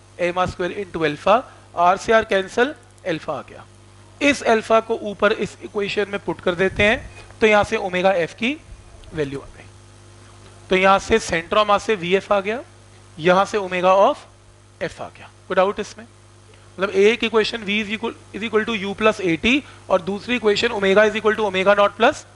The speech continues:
alpha t। तो फाइनल वी एफ़ आ गया, फाइनल omega f आ गया। अब क्योंकि प्योर रोलिंग स्टार्ट हो गई,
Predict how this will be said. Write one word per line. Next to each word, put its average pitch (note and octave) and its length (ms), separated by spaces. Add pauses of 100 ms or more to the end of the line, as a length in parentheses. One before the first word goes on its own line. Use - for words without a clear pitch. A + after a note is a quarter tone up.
(320)
alpha D#3 280
t। - 120 (920)
तो G3+ 60
फाइनल G3+ 540
वी G3+ 200
एफ़ F3+ 260
आ G3+ 100
गया, G#3+ 180
फाइनल G#3 420
omega G#3 500
f - 120
आ D3+ 80
गया। C#3 160
अब F#3 300
क्योंकि G3+ 320
प्योर A3 420
रोलिंग G#3 360
स्टार्ट G#3+ 340
हो G#3 100
गई, F#3 240